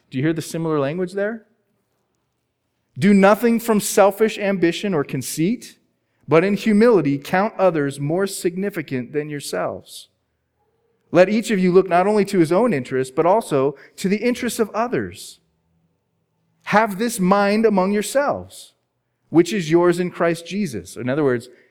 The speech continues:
this is what Jesus thought like. Think the same way,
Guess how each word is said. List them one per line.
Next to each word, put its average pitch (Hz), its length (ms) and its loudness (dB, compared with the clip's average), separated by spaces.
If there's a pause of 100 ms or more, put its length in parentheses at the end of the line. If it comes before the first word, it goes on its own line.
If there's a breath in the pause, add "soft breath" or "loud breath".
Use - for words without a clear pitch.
(540 soft breath)
this 123 180 -6
is 185 140 -6
what 226 100 0
Jesus 226 480 2
thought 143 320 0
like. 131 420 -4 (1120)
Think 214 380 0
the 208 80 0
same 220 280 -2
way, 156 440 2